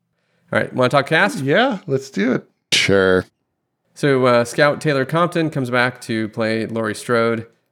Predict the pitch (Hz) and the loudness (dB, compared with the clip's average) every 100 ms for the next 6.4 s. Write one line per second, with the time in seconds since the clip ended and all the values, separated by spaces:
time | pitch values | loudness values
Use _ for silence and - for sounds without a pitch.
0 | _ _ 127 202 190 131 104 110 120 135 | _ _ -4 0 2 2 2 0 0 0
1 | 139 135 151 147 131 107 117 110 107 - | 0 -2 -2 -2 -2 -2 -2 -2 -4 -8
2 | - _ _ - - 139 196 170 101 117 | -20 _ _ -18 -8 -2 0 0 0 -2
3 | 139 160 147 143 - 165 156 156 151 _ | 0 0 0 0 0 0 2 0 -2 _
4 | _ 151 131 120 127 147 117 107 131 123 | _ 0 0 2 2 2 0 -2 0 0
5 | 110 104 127 131 127 123 107 - - - | 0 -2 0 0 2 0 0 -6 -10 -2
6 | 110 107 - | 2 2 -2